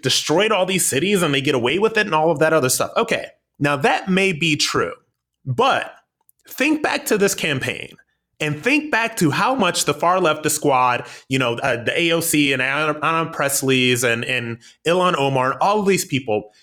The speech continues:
think back to how much power it seemed as if they had while we were going through the nightmare that was twenty twenty in this election cycle, right?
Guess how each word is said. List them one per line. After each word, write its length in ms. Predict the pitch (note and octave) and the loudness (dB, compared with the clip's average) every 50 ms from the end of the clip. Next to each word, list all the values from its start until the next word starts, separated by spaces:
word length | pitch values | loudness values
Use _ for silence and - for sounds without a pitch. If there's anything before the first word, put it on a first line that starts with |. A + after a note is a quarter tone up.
| _ _ | _ _
think 500 | - - - B3 C4 D#4+ D#4 - - B2 | -14 -4 -2 0 0 0 -2 -4 -8 -6
back 520 | - E3 F3 E3+ C3 - - - - - - _ _ _ _ | -4 -2 -2 0 -2 -4 -6 -10 -14 -18 -20 _ _ _ _
to 220 | - - F#3+ F3+ E3 | -4 0 2 2 2
how 340 | - - F#3 F#3+ G3+ G#3+ G#3 | 2 0 0 0 0 2 2
much 260 | G3+ F#3+ F#3 F#3 - | 2 0 0 -2 -2
power 380 | - F3 E3+ D#3+ D3+ C#3 C#3 - | -4 -2 -2 0 0 0 0 -2
it 160 | D#3 D#3+ - | -4 -8 -8
seemed 380 | - - - B3+ C#4 D4 C4+ G#3+ | -10 -8 -8 -6 -6 -6 -2 -2
as 140 | G3+ D#3+ C#3+ | -2 0 0
if 180 | E3 D#3+ - | -2 -4 -2
they 160 | - C3+ C3 C3 | -2 -2 -2 -2
had 460 | B2 D3 D3 B2 - - - F2 - _ _ _ _ _ _ _ _ _ _ | -4 -4 -6 -6 -8 -10 -16 -20 -20 _ _ _ _ _ _ _ _ _ _
while 200 | - D#3+ D3+ D3+ | -2 0 2 2
we 120 | D3 D3 C3 | 2 2 0
were 100 | B2 A#2 | 0 0
going 320 | B2 C3+ B2+ B2 A2+ G#2+ | 0 0 0 -2 -4 -6
through 420 | - A2+ A2 G#2 G2+ G2 G2 G2 - _ _ _ _ _ _ _ _ _ _ _ _ _ _ _ _ _ - | -4 -2 0 0 0 0 -2 -6 -12 _ _ _ _ _ _ _ _ _ _ _ _ _ _ _ _ _ -10
the 160 | B2+ B2 C#3+ | -6 -4 -2
nightmare 520 | D3 D3 C#3 D3 - C3 B2+ A#2 A2 G#2+ | -2 -2 -2 -4 -4 -4 -4 -2 -2 0
that 160 | A2 A#2 B2 A#2+ | 0 -2 -2 -2
was 120 | A#2+ - | -4 -4
twenty 240 | - D3 A#2+ A2+ A2 | -4 -2 -2 -2 -2
twenty 260 | - - A2+ A2 G#2+ | -2 -2 -2 -2 -2
in 120 | G2+ G#2 | -2 -4
this 140 | G2+ G#2 - | -4 -4 -2
election 360 | A#2 G2+ G2 - - - E2+ | -2 -2 -2 -4 -4 -6 -6
cycle, 320 | - - - - - - G#2+ | -6 -6 -6 -8 -10 -6 -4
right? 340 | G#2+ A#2 C#3+ E3 - - | -2 -2 -2 -4 -6 -10